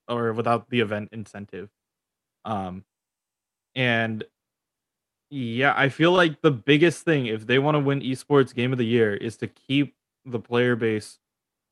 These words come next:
um, keep the player base, like, in the loop. Um, letting 'em know, like, "Hey, you know what? Maybe,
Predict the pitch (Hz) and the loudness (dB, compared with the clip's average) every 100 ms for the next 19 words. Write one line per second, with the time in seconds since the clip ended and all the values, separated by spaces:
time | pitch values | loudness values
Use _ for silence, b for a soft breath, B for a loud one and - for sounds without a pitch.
0 | _ 113 110 101 95 92 - _ _ _ | _ -2 0 -2 -6 -12 -20 _ _ _
1 | _ _ _ _ _ - 196 190 165 147 | _ _ _ _ _ -6 -6 -2 0 4
2 | 147 139 139 127 - 123 107 101 - _ | 4 6 4 2 -2 -4 -4 -6 -12 _
3 | _ _ 147 143 135 123 113 107 104 - | _ _ -2 0 2 2 2 0 -4 -8
4 | _ _ _ _ _ _ - 113 104 95 | _ _ _ _ _ _ -4 -2 -2 -6
5 | - 127 135 143 135 131 131 123 143 135 | -6 0 2 2 2 2 2 -2 -2 -2
6 | 107 120 131 131 131 98 131 131 135 127 | -2 -2 0 0 0 0 -2 0 -2 -4